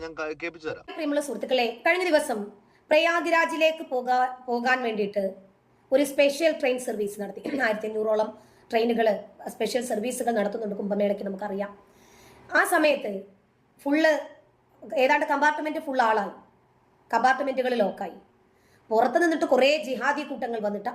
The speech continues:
Speaker 2: അല്ലാഹു അക്ബർ എന്ന് വിളിച്ചിട്ട് ട്രെയിൻ ഇടിച്ച് പൊട്ടിക്കാനും യുവാക്കൾ ചവിട്ടി ചവിട്ടി ട്രെയിനിന്റെ ബോഗികളുടെ ഗ്ലാസുകൾ ഇളക്കുന്നു. അങ്ങനെ ഭക്തരുണ്ട് പേടിച്ച്. അപ്പോ ഈ ഭക്തരായിട്ടുള്ള,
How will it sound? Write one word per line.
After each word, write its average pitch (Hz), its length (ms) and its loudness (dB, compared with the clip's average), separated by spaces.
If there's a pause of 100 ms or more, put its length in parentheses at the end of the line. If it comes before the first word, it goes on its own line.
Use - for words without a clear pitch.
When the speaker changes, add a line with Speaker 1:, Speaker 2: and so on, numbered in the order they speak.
Speaker 2:
അല്ലാഹു 254 360 2
അക്ബർ 226 220 -6
എന്ന് 208 140 -6
വിളിച്ചിട്ട് 196 380 -10
ട്രെയിൻ 226 260 -2
ഇടിച്ച് 208 280 -4
പൊട്ടിക്കാനും 196 560 -2
യുവാക്കൾ 214 380 2 (540)
ചവിട്ടി 254 420 2 (160)
ചവിട്ടി 285 440 2 (680)
ട്രെയിനിന്റെ 254 440 2
ബോഗികളുടെ 247 640 2 (220)
ഗ്ലാസുകൾ 214 500 -2
ഇളക്കുന്നു. 214 380 0 (360)
അങ്ങനെ 262 180 2 (100)
ഭക്തരുണ്ട് 285 460 2 (180)
പേടിച്ച്. 311 960 4 (500)
അപ്പോ 190 160 0 (580)
ഈ - 20 6 (100)
ഭക്തരായിട്ടുള്ള, 214 640 2